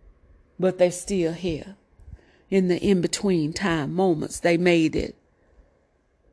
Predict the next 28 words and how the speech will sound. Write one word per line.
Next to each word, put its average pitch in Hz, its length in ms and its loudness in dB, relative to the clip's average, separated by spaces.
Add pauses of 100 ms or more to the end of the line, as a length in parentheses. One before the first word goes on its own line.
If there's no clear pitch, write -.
(140)
through. 160 360 -2 (1600)
I 214 180 8
stopped 214 480 -2
by 185 380 2 (680)
just 220 280 8
to 233 60 2
give 226 220 6
a 214 80 2
quick 254 380 0
word. 185 460 2 (420)
The 247 100 -2
word 262 380 8
is, 254 580 -2 (260)
is 196 180 -2
that 202 280 4
you 208 200 -2
can 208 180 -2
make 208 280 0
it. - 180 -8 (260)
You 208 160 4
have 220 400 6
Christ 247 560 6
in 254 240 0
you, 180 300 -4 (580)
that 196 200 4
hope 196 280 6
of 180 100 -6
glory. 180 540 -2